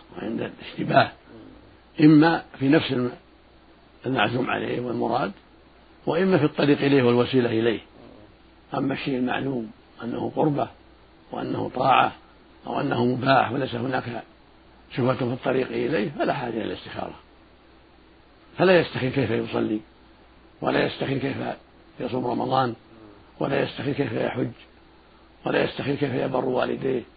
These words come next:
كل هذه أمور معلومة مشروعة. كذلك لا يستخير في أكل التمر أو أكل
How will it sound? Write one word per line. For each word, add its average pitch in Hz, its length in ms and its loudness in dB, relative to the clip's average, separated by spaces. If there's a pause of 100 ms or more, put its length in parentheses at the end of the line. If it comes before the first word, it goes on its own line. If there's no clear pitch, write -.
(400)
كل 247 80 -2
هذه 180 240 0
أمور 190 320 2 (120)
معلومة 151 420 0 (800)
مشروعة. 143 500 2 (800)
كذلك 147 400 2
لا 151 160 6
يستخير 135 580 0 (680)
في 143 140 -2
أكل 135 140 -2
التمر 135 380 0 (1000)
أو - 200 0
أكل 120 300 -2